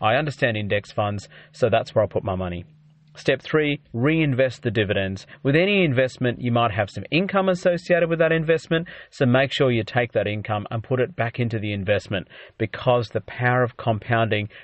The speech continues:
with reinvested dividends over the long term is phenomenal. Step four, long term. Do it for the long term. What does that mean? Not five, not ten, not even fifteen years. In my view, long term is at least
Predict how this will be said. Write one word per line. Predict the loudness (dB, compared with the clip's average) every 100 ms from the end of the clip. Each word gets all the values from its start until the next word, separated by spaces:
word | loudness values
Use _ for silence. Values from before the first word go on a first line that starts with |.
| _
with | -4 -2
reinvested | 2 2 2 0 -2 -6 -4
dividends | -2 0 -2 -4 _
over | -2 -2 2
the |
long | 2 2 0
term | 2 2 4 0 -8 -20 -12 -2
is | -2 -2 _
phenomenal. | 0 2 0 -4 -10 _ _ _ -20 -4
Step | 0 0 0
four, | 0 2 0 -4 _ _
long | 2 2 2
term. | 2 2 0 -4 _ -4
Do | -2
it | 0
for | 2
the | 2
long | 4 2 4
term. | 2 2
What | 2
does | 2
that | 2 2
mean? | 2 2 0 -4 -18 _
Not | 0 2 2
five, | 0 2 2 0 0
not | -2 -2
ten, | -2 0 4
not | 4 4
even | 2 -2
fifteen | -2 -4 0 2 2 2
years. | 0 -4 -10 -20 -20 -14 2
In | 4
my | 6 4
view, | 4 4 4 2
long | 2 2 2
term | 2 2 2 0
is | 2
at | 2 2
least | 2 2 0 -12